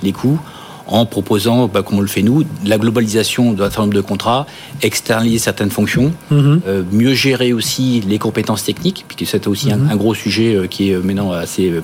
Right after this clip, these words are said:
Speaker 1: permanent chez les, dans tous les D S I. Donc de regarder comment on peut trouver des sources d'économie.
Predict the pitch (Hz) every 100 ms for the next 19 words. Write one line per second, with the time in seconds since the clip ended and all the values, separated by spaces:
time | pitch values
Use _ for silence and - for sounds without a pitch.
0 | - 107 110 110 110 - 95 92 90 85
1 | - - - - 92 - 107 98 101 -
2 | 170 - - - - - 104 107 120 120
3 | 120 120 147 139 139 135 120 113 - 107
4 | 127 123 117 - - - 120 110 - 101
5 | 107 104 110 135 175